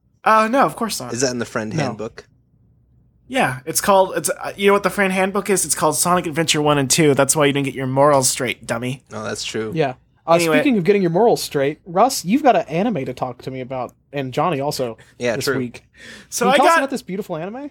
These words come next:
Speaker 1: I finally got Alan to watch a great anime series, which I feel is a great companion piece to, um,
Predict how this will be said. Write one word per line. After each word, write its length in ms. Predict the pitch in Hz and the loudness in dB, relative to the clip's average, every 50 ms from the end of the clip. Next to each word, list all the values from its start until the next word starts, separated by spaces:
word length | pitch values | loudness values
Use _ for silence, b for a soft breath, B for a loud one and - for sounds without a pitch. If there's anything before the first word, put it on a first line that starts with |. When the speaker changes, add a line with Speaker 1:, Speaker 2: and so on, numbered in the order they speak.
| - _ | -12 _
Speaker 1:
I 120 | 185 208 226 | -4 -4 -2
finally 320 | - 277 277 285 294 285 | 0 0 0 2 0 2
got 260 | 240 262 240 220 - | 2 2 2 2 2
Alan 300 | 196 196 196 190 190 196 | 2 2 2 2 0 0
to 80 | 190 175 | -2 -2
watch 400 | 165 170 165 165 165 - - - | 2 4 4 4 4 2 -2 -8
a 60 | 160 | -12
great 320 | 160 - - 196 202 190 - | -12 -2 0 2 2 2 2
anime 380 | 165 170 170 165 165 160 156 | 2 2 2 2 0 0 0
series, 400 | 156 - 170 160 143 143 139 127 | 0 -2 -2 -2 -2 -2 -2 -4
which 140 | - - - - | -6 -8 -4 -2
I 100 | 185 185 | -2 -2
feel 240 | - 233 262 262 | 0 2 2 4
is 100 | 254 220 190 | 4 4 2
a 40 | 156 | -2
great 340 | - 170 175 170 165 - - | 0 2 4 4 4 2 -2
companion 560 | - 165 147 - 175 170 185 196 208 208 208 | -10 -12 -8 -2 0 2 2 2 0 -2 -6
piece 400 | - - 226 214 208 - - - | -6 -6 -6 -4 -2 -2 -2 -4
to, 380 | - - 180 175 160 156 151 151 b b b b b b b b b _ | -4 -4 -2 -2 -2 -2 -4 -8 b b b b b b b b b _
um, 600 | - 147 147 147 147 147 147 143 135 135 123 - | 0 2 4 4 6 4 4 2 0 -2 -8 -16